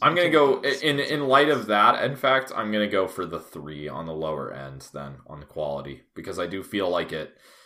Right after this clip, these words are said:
Speaker 1: I don't know, I feel like the series would have been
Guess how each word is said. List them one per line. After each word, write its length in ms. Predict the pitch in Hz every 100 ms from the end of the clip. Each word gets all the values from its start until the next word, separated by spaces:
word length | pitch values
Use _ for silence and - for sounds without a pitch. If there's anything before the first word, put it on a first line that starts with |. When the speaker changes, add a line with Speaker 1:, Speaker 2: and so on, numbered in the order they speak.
| _ _ _ _ _ _ _ _ _
Speaker 1:
I 60 | 113
don't 120 | 107
know, 140 | 80 65 _
I 80 | 120
feel 180 | 127 135
like 340 | 123 - -
the 120 | 110
series 500 | - 117 107 107 98
would 180 | 98 98
have 180 | 95 87
been 760 | 98 95 90 87 87 87 85